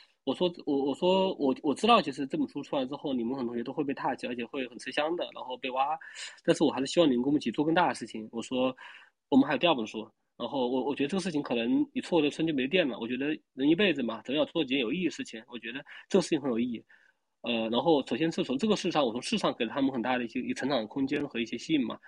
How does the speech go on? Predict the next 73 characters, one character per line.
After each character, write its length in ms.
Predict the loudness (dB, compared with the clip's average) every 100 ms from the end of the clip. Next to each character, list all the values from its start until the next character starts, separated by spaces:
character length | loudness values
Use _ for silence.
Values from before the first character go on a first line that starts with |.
| -20 -20 -8
那 80 | 4
第 100 | 8
二 80 | 8
点 120 | 6
的 120 | 4
话， 240 | 0 -2 0 -2 -4 -20 -20
<coughs> 400 | _ -20 -10 -2
嗯， 680 | -2 -2 -4 -6 -8 -8 -6 -2 2
那， 260 | 2 4
那 300 | 4 2 0 -4 _
我， 100 | -6 -2
我 140 | 2
也 60 | 2
在 120 | 2
公 160 | -2 -4
司 140 | -2
这 60 | -2
个 60 |
层 140 | -2 -2
面 180 | -4 -4
和 140 | -8
葛 120 | -4 0
老 80 |
板 160 | 0 -2
们 260 | -4 -6 -6
争 140 | -6 -4
取 100 | -4
了 280 | -6 -6 -12 _ _ -14 -6
一 60 |
些 140 | -2 -2
很 80 |
多 100 | -2 -4
的 80 |
激 160 | -4 -2
励 200 | 2 2
吧， 160 | 0 -2
包 100 | -2
括 340 | -2 -4 -4 -4 -12 -16 -8
我 100 | 0
把 320 | 4 4 2 -6 _ _ -20 _ -2
过 180 | 0
去 140 | 0 -2
几 120 | -2
年 140 | 0
的 60 | 0
类 120 | -2
推 140 | -2 -4
的 80 |
所 180 | -4 -4
有 140 | -2 -2 -2
类 100 | -2
推 80 | 0
经 180 | 0
费， 260 | 2 0 -2 _ _ _ _ _ -8 -2
呃， 200 | -2 -2 2
都 400 | 4 4 2 -4 _
作 100 | 2
为 60 | 4
奖 160 | 4 2
金 100 | 0
的 60 |
形 140 | -2 -8
式 160 | -4
发 160 | 0 0
给 80 | 0
我 60 |
同 160 | -4 -8
学 160 | -6
了， 120 | -8 -8
给 80 | -6
他 100 | -4
们 80 |
做 140 | -4